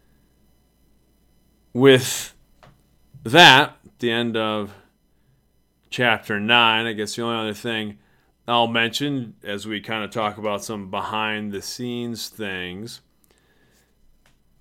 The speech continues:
when I wrote this, Mister O is one of the characters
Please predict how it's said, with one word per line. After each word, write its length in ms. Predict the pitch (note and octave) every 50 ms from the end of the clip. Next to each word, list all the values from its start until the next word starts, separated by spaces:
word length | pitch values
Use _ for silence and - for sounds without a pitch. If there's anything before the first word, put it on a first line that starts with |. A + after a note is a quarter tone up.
| _ _ _ _
when 300 | - B2+ A#2+ B2+ B2 A#2+
I 460 | A#2 A2+ A2+ A2 A2 G#2+ G#2+ G#2 - _ _ _ _ _
wrote 500 | B2 A#2+ B2+ D3+ E3 F3+ F#3 F3 F3+ -
this, 440 | B2 A2+ G#2+ G#2 G2+ G#2+ G#2 - A2+
Mister 480 | B2 C#3+ D3 C#3 - - A#2+ A2+ - - -
O 640 | C3+ C3+ C3 A#2+ A2 G2+ F#2+ F#2 F#2+ G#2+ A#2+ - - _ _ _ _ _ _ _ _ _ _ _ _ _ _ -
is 640 | A#2 A2+ A2+ A2+ A2 A2 G#2+ G#2+ G#2+ G#2 G2+ -
one 160 | G#2+ A2 A2+ A2+
of 60 | A2
the 120 | G#2 G2+
characters 1000 | G2+ - - A2 G#2+ G#2 G2+ G2+ - - A2 G#2+ G#2+ G#2 G#2 G2 G2+ - - -